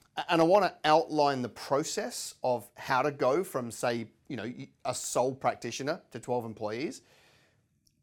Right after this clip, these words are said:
because no one outlined it for me. And it would have been really beneficial if somebody had kind of explained to me, how does that process look?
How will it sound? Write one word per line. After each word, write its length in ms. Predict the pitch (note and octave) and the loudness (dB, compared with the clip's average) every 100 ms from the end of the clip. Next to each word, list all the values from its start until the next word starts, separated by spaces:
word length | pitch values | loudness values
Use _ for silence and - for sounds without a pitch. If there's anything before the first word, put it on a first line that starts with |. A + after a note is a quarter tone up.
| - | -8
because 300 | D#3+ F#3 E3+ | -4 -4 -2
no 240 | E3+ G#3 | 0 0
one 240 | A#3 G#3+ - | 0 -4 -2
outlined 520 | C#3 D3 C#3+ C3 B2 | -2 0 0 0 0
it 120 | - | -4
for 140 | - A2+ | -6 -6
me. 380 | A2 F2 D#2+ - _ _ _ _ _ _ _ _ - | -6 -8 -14 -20 _ _ _ _ _ _ _ _ -2
And 120 | D3+ | 0
it 100 | E3 | 2
would 100 | F3+ | 0
have 80 | F3 | 0
been 400 | D3 C#3 C3 C#3 | -2 -2 -4 -2
really 400 | F#3+ A#3+ B3 G#3+ | 0 0 -2 -2
beneficial 760 | E3+ D3+ D3+ C#3 - G#2+ G#2 - - - - | 0 0 -2 -4 -6 -8 -10 -14 -20 -10 -6
if 120 | C3 | -2
somebody 380 | - C#3+ C#3 C#3 | 0 2 2 0
had 160 | C3 | -2
kind 240 | - C3+ B2+ | -4 -4 -2
of 80 | |
explained 580 | C3 - - C3+ C#3 D#3 | -4 -6 -4 -2 0 -2
to 100 | D3 | -4
me, 300 | A2 G2+ A#2 - _ _ _ | -6 -8 -12 -18 _ _ _
how 460 | - - E3 G3 | -10 -2 0 2
does 320 | G3+ F#3+ D3 C3 | 0 0 -2 -2
that 260 | C3 - | -4 -4
process 600 | - C3 B2 - A2 - | -6 -4 -4 -4 -6 -6
look? 380 | G#2+ G#2+ - - | -10 -10 -12 -20